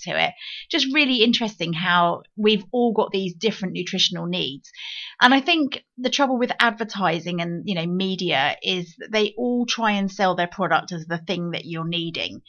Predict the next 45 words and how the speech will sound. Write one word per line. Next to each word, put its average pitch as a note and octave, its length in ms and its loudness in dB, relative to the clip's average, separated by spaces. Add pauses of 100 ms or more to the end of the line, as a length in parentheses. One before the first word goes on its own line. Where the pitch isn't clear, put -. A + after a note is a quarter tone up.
(220)
So A3+ 180 4
very A3+ 320 6
often F3 380 0
you'll E3+ 180 -2
get, E3+ 340 2
if - 100 -12
you F3+ 100 -6
read E3 300 -4
sort D#3 200 -10
of E3 40 -12
vegan F3 320 -2
magazines F3+ 600 0
or E3 60 -4
something, E3 400 -10
you'll F3+ 220 -6
get G3 320 6 (640)
adverts G#3+ 640 2
for F3+ 220 -2
certain E3 300 -2
nutritional E3+ 460 -6
supplements F#3+ 920 0
and D#3+ 260 -6
don't G3 240 0
miss F#3 180 -4
out F3+ 240 0
on F3+ 160 -2
this F3+ 280 -2
vitamin E3+ 480 -4
and D#3+ 140 -4
that G3 200 0
vitamin E3+ 500 -4
and E3 160 -6
da, G3 120 2
da, E3+ 140 -4
da. D3+ 220 -4 (460)
Have G#3 180 0
this G3 220 -2
as F3+ 120 -6
a F3 60 -2
cover-all F3+ 640 -2
insurance. D#3+ 760 0
And A3 300 4 (540)
for B3 80 -2
me C4 240 4
personally, C#4 800 0